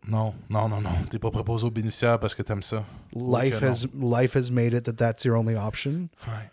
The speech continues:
Speaker 2: <laughs> Or, no, not only option. I mean, uh, but that's the thing. The people who choose to do that, considering the salary,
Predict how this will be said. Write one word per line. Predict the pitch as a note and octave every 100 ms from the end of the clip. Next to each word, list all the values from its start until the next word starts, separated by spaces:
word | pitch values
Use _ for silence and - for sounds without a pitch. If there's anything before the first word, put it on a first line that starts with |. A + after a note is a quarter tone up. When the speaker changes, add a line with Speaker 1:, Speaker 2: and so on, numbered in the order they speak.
| _ _ _ -
Speaker 2:
<laughs> | G2+ D#3 -
Or, | B2+ A#2+ A2+ G#2+
no, | D#3+
not | D#3 F3+
only | C3 A2 G2+
option. | G2 - C3
I |
mean, | C#3+ D3
uh, | C#3 C#3+
but | D3+
that's | D#3 D#3+
the |
thing. | D3+ B2
The |
people | B2 E3+ F3+
who | C#3+
choose | - D3 F3 G3+ D3
to | B2
do | A2+ G#2+
that, | G2+ G2+ - _ _ _ -
considering | B2+ A2+ E3+ E3+ C3+ A2
the | A2+
salary, | - E3+ -